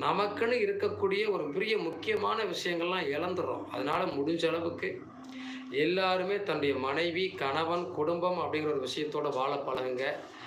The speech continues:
அது நமக்கு ஒரு பெரிய பாதிப்பை தராது. கணவன், மனைவி, குடும்பம் அப்படிங்கிற ஒரு வாழ்க்கை, அஹ், ரொம்ப சிறப்பா இருக்கும் சார். இப்ப நீங்க ஏகபத்தினி விரதம் அப்படின்னு சொல்லி ராமரை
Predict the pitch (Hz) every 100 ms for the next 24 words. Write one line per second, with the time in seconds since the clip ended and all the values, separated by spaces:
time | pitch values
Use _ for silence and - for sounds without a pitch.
0 | - - 135 180 170 151 - 160 143 143
1 | 143 151 143 131 131 - 143 135 113 -
2 | 104 - - - - - - 170 196 254
3 | 262 247 208 214 220 226 220 190 202 202
4 | 185 - - - 160 208 208 170 151 175
5 | 175 165 117 123 143 - - - 285 -
6 | - - - - - - 147 185 214 -
7 | 214 196 196 180 - 135 135 156 - 165
8 | 156 180 175 147 170 147 185 233 240 233
9 | 226 240 233 190 185 175 - 151 160 175
10 | 170 170 135 135 156 180 165